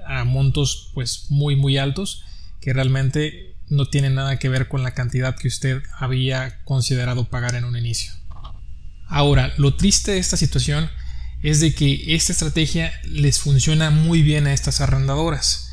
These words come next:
Entonces, como dijimos, los precios ganchos son solamente eso, el medio que ellos utilizan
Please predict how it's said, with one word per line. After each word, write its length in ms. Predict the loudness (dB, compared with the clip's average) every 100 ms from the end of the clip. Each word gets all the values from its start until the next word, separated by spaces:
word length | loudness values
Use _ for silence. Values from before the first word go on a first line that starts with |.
| -8 -8 -8 -8 -2
Entonces, 720 | 0 2 2 4 4 2 0
como 220 | 0 4
dijimos, 380 | 4 4 2 2
los 140 | 2 2
precios 360 | 2 2 2
ganchos 380 | 0 0 0 -2 -4
son 260 | -4 -2 0
solamente 680 | 0 2 2 2 4 4 4
eso, 300 | 2 0 0
el 120 | 2
medio 380 | 2 0 0 0
que 120 | 0
ellos 200 | 0 0
utilizan 640 | 0 2 4 4 2 -2